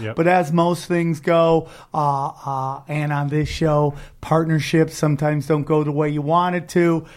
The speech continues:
Speaker 2: and then, you know, it is what it is. So
Speaker 1: Right.
Speaker 2: she hooked me up, uh, with you and,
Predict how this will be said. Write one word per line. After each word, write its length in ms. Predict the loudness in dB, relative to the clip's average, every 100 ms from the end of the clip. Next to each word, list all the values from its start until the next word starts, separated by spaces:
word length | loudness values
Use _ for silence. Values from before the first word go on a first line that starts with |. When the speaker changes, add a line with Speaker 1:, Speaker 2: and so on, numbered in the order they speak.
| -14 -6
Speaker 2:
and 280 | -4 -2
then, 380 | -2 0 -2 -4
you 80 | -2
know, 200 | 0 0
it 100 | 0
is 260 | 0 -2 0
what 180 | 0
it 160 | 0 2
is. 320 | 4 4 2
So 280 | 2 4 4
Speaker 1:
Right. 240 | 0 -4 -6
Speaker 2:
she 200 | -4 0
hooked 300 | 0 -2 -4
me 140 | 0
up, 440 | 2 2 2 -2 -20 _ _
uh, 340 | 0 2 2 -2
with 440 | 0 0 0 -6
you 680 | -8 -4 0 0 0 -2 -6 -16 -8
and, 580 | -4 0 2 2 -2